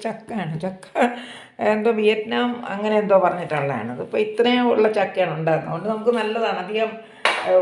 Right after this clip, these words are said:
പിന്നെ, ഉം, കളഞ്ഞു പോകില്ലല്ലോ. കളഞ്ഞു പോകില്ലെന്ന് വെച്ചാൽ അധികം യൂസ് ആകാതെ പോകില്ല. അപ്പോൾ നമുക്ക് ആദ്യം ഈ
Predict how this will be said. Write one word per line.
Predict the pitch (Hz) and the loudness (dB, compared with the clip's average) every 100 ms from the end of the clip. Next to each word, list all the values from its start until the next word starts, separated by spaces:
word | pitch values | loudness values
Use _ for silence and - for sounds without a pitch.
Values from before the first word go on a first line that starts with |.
| 180 | 2
പിന്നെ, | 185 180 175 165 160 - - - - _ 165 | -4 -4 -4 -2 -4 -6 -14 -20 -20 _ -20
ഉം, | - - - - 170 | -14 -12 -10 -8 -2
കളഞ്ഞു | 185 214 240 | 0 2 4
പോകില്ലല്ലോ. | 175 160 147 147 143 160 | 4 2 0 -2 -2 -2
കളഞ്ഞു | 170 208 220 233 | 0 0 0 6
പോകില്ലെന്ന് | 233 226 226 226 | 8 8 4 2
വെച്ചാൽ | 226 226 | 0 0
അധികം | 190 220 220 214 202 185 185 | 2 0 -2 -6 -6 -4 -4
യൂസ് | 196 190 208 | -2 0 2
ആകാതെ | 196 185 151 | 2 0 -2
പോകില്ല. | 151 151 160 | -4 -4 -4
അപ്പോൾ | 156 190 | -2 -2
നമുക്ക് | 190 208 214 - - - - - | -2 -4 -6 -10 -20 -20 -16 -8
ആദ്യം | 208 | -2
ഈ | 226 | 0